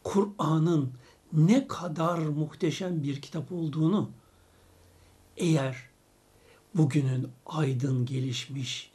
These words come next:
bilgili, kültürlü, görgülü, ilim sahibi kişileri gecekondu anlayışından onu arındırıp da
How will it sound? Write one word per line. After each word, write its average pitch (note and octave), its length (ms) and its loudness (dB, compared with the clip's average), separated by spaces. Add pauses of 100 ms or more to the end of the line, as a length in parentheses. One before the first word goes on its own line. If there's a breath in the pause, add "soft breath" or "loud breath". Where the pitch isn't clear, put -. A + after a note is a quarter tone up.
(220 soft breath)
bilgili, C3+ 600 -2
kültürlü, C3 720 -4
görgülü, C3+ 540 0
ilim D3+ 360 2
sahibi C3+ 500 -4
kişileri C#3 600 0 (1900 loud breath)
gecekondu D3+ 640 2
anlayışından C#3 680 0
onu C#3+ 240 -2
arındırıp C#3+ 600 -2
da A2 200 -6